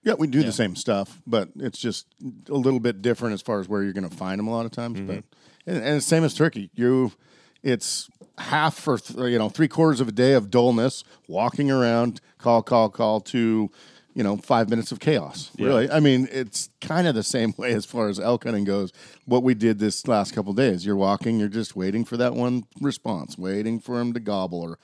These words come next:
Speaker 1: whatever, and then, and then it's like, "Oh, go, go, go, go, set up. Let's
Speaker 4: Yeah.
Speaker 1: do this. Where should I set up? Should I, you know, should I get too close? Am I too close? Am I too far?" You know, it's the same exact thing as far as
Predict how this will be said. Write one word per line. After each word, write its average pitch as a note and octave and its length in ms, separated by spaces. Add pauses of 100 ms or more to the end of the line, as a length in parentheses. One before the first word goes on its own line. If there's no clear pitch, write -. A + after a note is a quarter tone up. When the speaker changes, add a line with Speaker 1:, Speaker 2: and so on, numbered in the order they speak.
(220)
Speaker 1:
whatever, F#2+ 360
and G2+ 140
then, G2 240 (280)
and G#2+ 120
then G#2+ 100
it's F#2+ 160
like, F2+ 240
"Oh, D#3 320
go, D3 180
go, C3+ 160
go, C3 160
go, B2 200
set B2+ 260
up. A#2 200 (240)
Let's - 200
Speaker 4:
Yeah. - 60
Speaker 1:
do C3+ 120
this. A#2+ 300
Where B2 160
should B2 140
I A2+ 80
set A2+ 240
up? A2+ 140
Should A2+ 160
I, G#2+ 120
you - 80
know, G#2+ 160
should A2 160
I A2 60
get A2 260 (120)
too D#3 140
close? C3 360
Am G#2+ 100
I G#2+ 80
too E3 180
close? C3 280
Am A#2+ 80
I G#2+ 60
too B2 140
far?" A#2 300
You F#2 80
know, F2+ 140 (360)
it's - 140
the D#3 60
same G3+ 280
exact A2+ 360
thing C3+ 260
as F#2 80
far G#2+ 300
as - 260